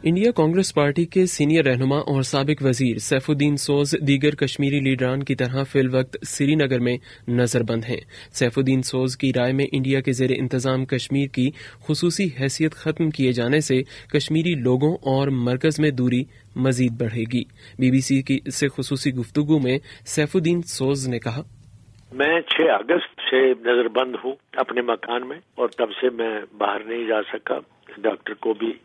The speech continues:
Speaker 2: دیکھنے کے لیے نہیں جا سکا۔ یہ نظر بندی جو ہے مجھ کو سمجھ نہیں آ گئی۔ مجھے یہ لگتا ہے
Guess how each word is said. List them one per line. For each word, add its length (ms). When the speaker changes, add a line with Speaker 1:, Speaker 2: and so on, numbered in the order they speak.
Speaker 2:
دیکھنے 360
کے 160
لیے 180
نہیں 240
جا 200
سکا۔ 360
یہ 320
نظر 300
بندی 380
جو 120
ہے 280
مجھ 100
کو 160
سمجھ 320
نہیں 180
آ 100
گئی۔ 120
مجھے 240
یہ 240
لگتا 520
ہے 140